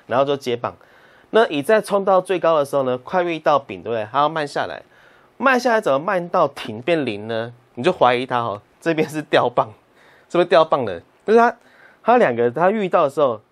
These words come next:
丙会从零接起，所以乙跟丙是停下来去交接棒，所以丙又从零开始跑起了。跑到最快的时候呢，就交棒给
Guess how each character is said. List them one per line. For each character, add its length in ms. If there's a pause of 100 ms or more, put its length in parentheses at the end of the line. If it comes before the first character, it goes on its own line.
(240)
丙 180
会 160
从 200
零 160
接 180
起， 280
所 160
以 140 (340)
乙 40
跟 200
丙 180
是 140
停 280
下 180
来 160
去 180
交 240
接 180
棒， 180 (540)
所 140
以 80
丙 220
又 160
从 180
零 100
开 140
始 100
跑 200
起 180
了。 100 (380)
跑 200
到 160
最 200
快 200
的 140
时 120
候 140
呢， 160
就 140
交 200
棒 180
给 180